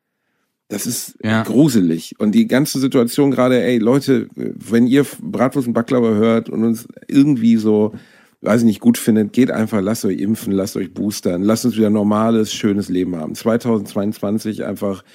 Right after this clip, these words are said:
Speaker 1: wir alle gemeinsam geil auf Tour, Open Air, irgendwie Bratwurst und Baklava live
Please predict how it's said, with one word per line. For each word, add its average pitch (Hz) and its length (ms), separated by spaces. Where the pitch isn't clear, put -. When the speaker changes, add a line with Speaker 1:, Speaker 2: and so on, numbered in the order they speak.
Speaker 1:
wir 120 380
alle 113 300
gemeinsam 107 640
geil 104 360
auf - 200
Tour, 113 500
Open 107 260
Air, 104 460
irgendwie 101 400
Bratwurst 98 460
und 98 80
Baklava 98 400
live 92 540